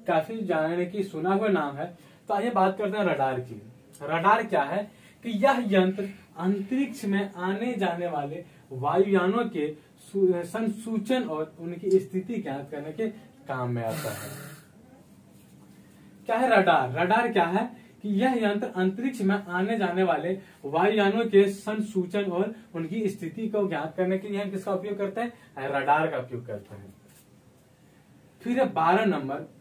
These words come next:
रेन गेज। क्या है रेन गेज? जो है यह वर्षा नापने के काम में आने वाला उपकरण, यानी कि वर्षा को नापने के लिए हम रेन गेज का उपयोग करते हैं। वर्षा को मापने के लिए किसका उपयोग करते हैं? तो रेन गेज का उपयोग करते हैं।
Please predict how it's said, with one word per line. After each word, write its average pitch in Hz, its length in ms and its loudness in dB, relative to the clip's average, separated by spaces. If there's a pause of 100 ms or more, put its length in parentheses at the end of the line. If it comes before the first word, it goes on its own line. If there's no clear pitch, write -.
(240)
रेन 180 420 2
गेज। 127 360 0 (440)
क्या 185 120 2
है 220 200 2
रेन 190 300 2
गेज? 214 200 2
जो 160 80 -2
है 175 180 -4 (320)
यह 180 220 0
वर्षा 220 480 0
नापने 190 440 0
के 190 120 0
काम 160 300 -6
में 202 200 -8
आने 131 200 -6
वाला 117 160 -2
उपकरण, 127 160 -8
यानी 190 180 -2
कि 220 60 0
वर्षा 180 440 2
को 220 100 -2
नापने 190 340 -2
के 185 120 -2
लिए 160 140 0
हम 202 140 -2 (300)
रेन 160 380 2
गेज 196 240 4
का 180 120 4
उपयोग 180 280 2
करते 185 280 2
हैं। 214 280 -2 (640)
वर्षा 190 420 2
को 240 100 -4
मापने 214 340 -2
के 226 80 -4
लिए 233 100 -2
किसका 220 260 -4
उपयोग 220 280 0
करते 220 220 -4
हैं? 233 120 -4
तो 202 100 6
रेन 156 320 -2
गेज 135 220 -2
का 123 100 -4
उपयोग 120 260 -4
करते 117 260 -12
हैं। - 280 -18